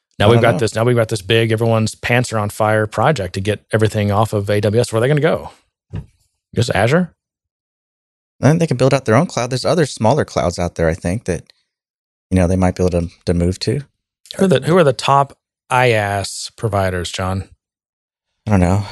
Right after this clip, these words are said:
Speaker 2: Amazon, Microsoft, Oracle, maybe? Do they, I mean, they, they have their own cloud for hosting their own stuff, right?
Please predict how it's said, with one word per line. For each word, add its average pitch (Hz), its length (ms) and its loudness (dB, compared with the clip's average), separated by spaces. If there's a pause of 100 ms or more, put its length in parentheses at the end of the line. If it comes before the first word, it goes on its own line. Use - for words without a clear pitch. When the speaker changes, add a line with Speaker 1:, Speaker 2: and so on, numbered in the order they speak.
(140)
Speaker 2:
Amazon, 107 680 2 (240)
Microsoft, 101 800 -2 (840)
Oracle, 127 580 2 (260)
maybe? 143 400 0 (320)
Do 98 80 0
they, 107 140 0 (600)
I 95 60 -2
mean, 104 120 2
they, 104 160 0
they 104 120 -4
have 117 140 -2
their 101 160 -4
own 117 200 2
cloud 95 300 0
for 95 120 -4
hosting 101 260 -2
their 92 140 2
own 95 420 0
stuff, - 560 -6
right? 92 260 2